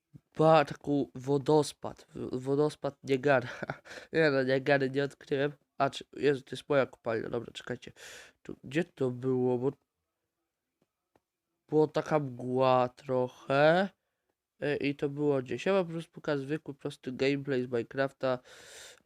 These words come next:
Jeżeli, jeżeli chcecie nowy odcinek z Minecrafta, no to muszę wam warunki stawiać. Jeże-, pod filmikiem będzie, jak będą trzy łapki w-,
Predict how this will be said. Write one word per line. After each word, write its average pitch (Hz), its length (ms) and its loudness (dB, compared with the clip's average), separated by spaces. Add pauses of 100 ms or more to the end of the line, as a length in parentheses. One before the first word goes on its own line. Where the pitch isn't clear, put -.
(160)
Jeżeli, 156 540 2 (760)
jeżeli 131 400 0
chcecie 147 600 2 (300)
nowy 127 680 2
odcinek 135 400 -4
z - 80 -14
Minecrafta, 135 800 0 (720)
no 123 100 0
to 139 380 2 (360)
muszę 131 300 2
wam 143 160 2
warunki 151 520 0
stawiać. 139 460 2 (380)
Jeże-, 135 260 -2 (920)
pod 139 220 0 (240)
filmikiem 147 720 -2
będzie, 147 380 0
jak 131 100 0
będą 139 320 0
trzy 139 220 -6
łapki 147 380 -4
w-, 139 120 -12